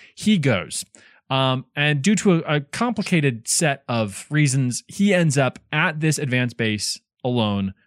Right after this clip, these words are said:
for four and a half months.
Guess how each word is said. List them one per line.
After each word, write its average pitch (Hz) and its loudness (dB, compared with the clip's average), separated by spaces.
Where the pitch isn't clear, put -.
for 98 -2
four 104 0
and 123 -4
a - -2
half 90 -6
months. - -10